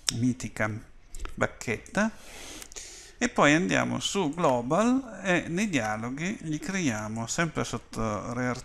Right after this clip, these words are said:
to, andiamo sui dialoghi e, e c'è un dialogo che facciamo assegna incarico.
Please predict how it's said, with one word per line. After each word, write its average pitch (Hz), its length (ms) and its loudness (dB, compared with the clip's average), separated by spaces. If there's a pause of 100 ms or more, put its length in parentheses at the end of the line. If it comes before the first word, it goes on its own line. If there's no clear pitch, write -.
to, 139 540 0 (440)
andiamo 120 240 -6
sui 185 200 -2
dialoghi 143 520 -2 (180)
e, 196 200 -6 (100)
e 190 120 -6
c'è - 300 -4
un 160 220 -2
dialogo 160 680 2 (560)
che - 140 -4
facciamo 127 640 6 (920)
assegna 123 760 2
incarico. 113 800 -2